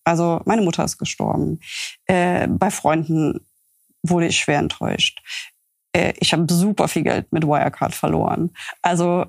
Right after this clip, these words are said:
wo du echt sagen musst, ich habe dann irgendwann da gesessen, also wenn man sich das so vorstellt, wie in so einem Trümmerhaufen und habe gesagt, das Einzige, was ich jetzt noch habe, ist meine Gesundheit,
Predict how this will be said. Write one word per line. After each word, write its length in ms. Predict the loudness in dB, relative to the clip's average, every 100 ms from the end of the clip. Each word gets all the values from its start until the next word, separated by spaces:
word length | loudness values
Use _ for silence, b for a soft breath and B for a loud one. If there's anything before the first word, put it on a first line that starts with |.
| -4
wo 140 | 0 2
du 80 | 2
echt 280 | 2 0
sagen 320 | 2 2 2 2
musst, 340 | 0 -2 -6 _ -20 _
ich 120 | 0 0
habe 120 | 0
dann 140 | 0
irgendwann 360 | 2 2 2 4
da 100 | 4
gesessen, 400 | 4 2 0 2
also 220 | 2 4
wenn 60 | 4
man 120 | 4
sich 160 | 2 0
das 120 | -6
so 60 | -4
vorstellt, 360 | -2 2 2
wie 60 | 2
in 100 | 2
so 60 |
einem 100 | 0
Trümmerhaufen 720 | 2 0 2 4 2 2 0 0
und 120 | 2
habe 120 | 2
gesagt, 240 | 2 2
das 120 | 0 0
Einzige, 300 | 0 0 2
was 140 | 2
ich 60 | 2
jetzt 160 | 2
noch 100 | 2
habe, 140 | 2 0
ist 80 |
meine 220 | 2 2 2
Gesundheit, 560 | 2 0 2 0 -2